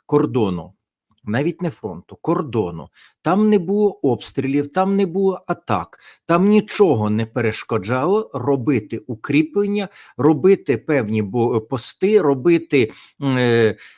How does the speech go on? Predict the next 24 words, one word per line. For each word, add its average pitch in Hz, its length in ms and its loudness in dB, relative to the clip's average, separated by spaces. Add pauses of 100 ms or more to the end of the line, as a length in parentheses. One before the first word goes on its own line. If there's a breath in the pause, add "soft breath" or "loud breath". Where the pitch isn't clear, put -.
(140 loud breath)
всі - 460 -2
необхідні 147 720 -2
засоби, 156 500 -2
щоб 120 200 -2
оберігати 123 580 -2
життя 123 440 -4
наших 98 440 -8
військових 175 520 -4
і 151 60 -2
щоб 113 180 -8
стримати 117 460 -4
ворога. 87 420 -6 (320 soft breath)
Нічого 143 560 2
не 101 100 -4
заважало 107 720 0 (320 loud breath)
фактично 214 720 0
до 170 580 2
початку 156 500 -2
цього 143 440 0
року. 90 480 -8 (360 soft breath)
На 123 100 -2
початку 226 360 -4
цього 196 340 0
року, 160 460 0